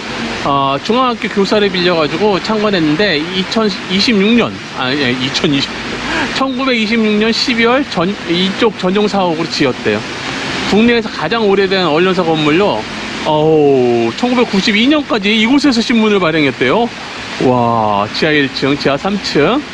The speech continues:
그러다 나중에 저쪽으로 옮겼죠. 음, 야, 천구백이십 년대 세계적으로 유명한, 유행하던 모더니즘 디자인으로 옮겨서, 이야.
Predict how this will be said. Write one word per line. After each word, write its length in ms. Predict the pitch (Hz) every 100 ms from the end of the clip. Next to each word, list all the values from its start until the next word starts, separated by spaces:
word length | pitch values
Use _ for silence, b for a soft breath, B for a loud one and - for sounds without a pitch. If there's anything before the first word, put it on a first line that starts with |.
| - - -
그러다 220 | 190 185
나중에 380 | 165 147 165 151
저쪽으로 380 | 147 - 151 139
옮겼죠. 580 | 165 175 - 143 233 294 - - - - - - -
음, 720 | 143 147 147 139 127 113 104 101 - - - - 120 -
야, 480 | 117 120 117 117 110 110
천구백이십 540 | 240 240 220 185 220
년대 220 | 214 190
세계적으로 440 | 180 240 240 220 190
유명한, 500 | 160 175 185 165 147 - - - -
유행하던 720 | 202 226 202 156 180 120 101 127
모더니즘 540 | 190 226 208 180 180
디자인으로 560 | 160 160 175 165 147 143
옮겨서, 500 | 135 135 127 220 113 - - - - -
이야. 880 | 127 110 107 104 104 101 101 95 95